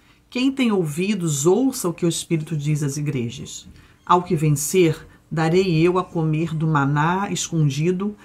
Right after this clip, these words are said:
e dar-lhe-ei uma pedra branca, e na pedra um novo nome escrito, o qual ninguém conhece, senão aquele que o recebe."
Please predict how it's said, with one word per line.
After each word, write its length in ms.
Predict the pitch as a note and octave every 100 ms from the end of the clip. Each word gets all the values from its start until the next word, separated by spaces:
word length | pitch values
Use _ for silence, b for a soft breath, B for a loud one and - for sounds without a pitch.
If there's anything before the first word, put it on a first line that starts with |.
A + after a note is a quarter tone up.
| B B -
e 60 |
dar-lhe-ei 540 | E3+ F#3 G3 G#3+ F#3 G3+
uma 180 | G3+ F#3+
pedra 560 | - F#3+ G#3+ A3 B3
branca, 680 | A3+ D#3 D3 B2 B2 - A#2 - B B -
e 80 |
na 160 | E3 D#3+
pedra 580 | D#3 G#3 A3 F3+ C#3 C3 - -
um 60 | D#3+
novo 500 | D#3+ F#3+ C4+ C4 C4+
nome 300 | G#3 F#3 G#3
escrito, 640 | G3+ - C#3+ C3+ - - - B B B
o 120 | - D3+
qual 420 | - F#3+ G3+ G#3+
ninguém 580 | F#3+ F3+ D#3+ C#3+ A3+ D#4+
conhece, 720 | C4+ F#3 D3+ D#3+ E3 - A3
senão 480 | G#3 - E3+ F3+ F3+
aquele 460 | E3 - E3 E3
que 140 | E3 E3+
o 40 |
recebe." 640 | E3+ F#3 - C3+ A#2+ A#2